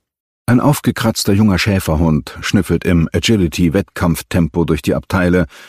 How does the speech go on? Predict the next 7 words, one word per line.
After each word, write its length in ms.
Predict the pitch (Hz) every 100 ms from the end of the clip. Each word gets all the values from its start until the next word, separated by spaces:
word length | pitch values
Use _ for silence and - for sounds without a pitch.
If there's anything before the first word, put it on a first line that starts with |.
| - -
auf 140 | 76
der 100 | 92
Suche 320 | 80 113 -
nach 160 | 80 82
Drogen 640 | - 92 90 80 80 85 -
oder 200 | 95 85
Sprengstoff. 600 | - 90 82 - - -